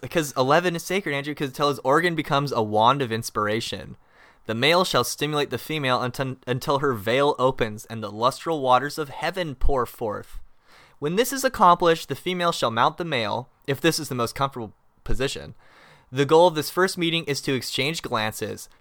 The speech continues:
touch the hearts, and share the first distillate of the Holy Eucharist. That's sex juices. Thus, this is a brief operation.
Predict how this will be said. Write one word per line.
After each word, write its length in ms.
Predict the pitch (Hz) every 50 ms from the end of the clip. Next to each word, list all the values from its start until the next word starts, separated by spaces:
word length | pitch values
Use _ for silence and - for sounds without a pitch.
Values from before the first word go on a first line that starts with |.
| -
touch 300 | - - 143 139 - -
the 120 | - 175 156
hearts, 320 | 151 156 147 143 135 - -
and 120 | 131 120
share 260 | - - - 151 151 151
the 100 | 143 143
first 420 | - - - 135 139 143 - - - 107 - -
distillate 680 | 151 156 - - - 151 135 120 113 107 107 104 - - _ -
of 180 | 127 120 117
the 140 | 131 135 127
Holy 400 | 113 - - 143 143 139 135 131
Eucharist. 760 | 120 113 120 131 127 - 113 95 78 67 - - - - - - - - - - - _ _ - _ _ _ _ _ _ _ _ - - -
That's 220 | - - - -
sex 380 | - - - - - - - -
juices. 680 | - - - - - - - - - - - - - - _ _ - - - - - - - _ _ _ _ - - -
Thus, 520 | 127 143 131 - - - - - - - -
this 340 | - 120 120 156 165 160 -
is 140 | 160 143 143
a 80 | 139 117
brief 420 | 107 - 123 135 156 170 - -
operation. 800 | 110 104 - - 110 104 101 101 101 - - 104 92 107 107